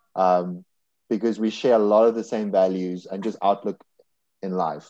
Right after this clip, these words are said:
So that's something that I also think is really important, to not just get a coach that has a lot of successful athletes.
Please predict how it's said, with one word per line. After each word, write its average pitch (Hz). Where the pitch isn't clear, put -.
So 101
that's -
something 135
that 117
I 107
also 120
think 120
is 101
really 113
important, 110
to -
not 107
just 131
get 107
a 107
coach 104
that 92
has 95
a 104
lot 95
of 95
successful 98
athletes. -